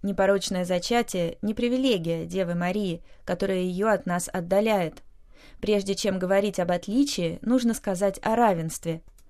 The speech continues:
Оно выражается в том, что и Мария, и мы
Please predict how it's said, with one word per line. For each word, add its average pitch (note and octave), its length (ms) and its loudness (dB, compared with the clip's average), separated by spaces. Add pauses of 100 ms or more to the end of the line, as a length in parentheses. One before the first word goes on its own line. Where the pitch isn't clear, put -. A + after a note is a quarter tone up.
(180)
Оно G#3+ 240 0
выражается G3+ 640 4
в - 100 -10
том, C#4 320 8
что G3+ 240 -2
и A#3+ 240 6
Мария, A3 520 8
и G3+ 200 -4
мы A#3+ 340 2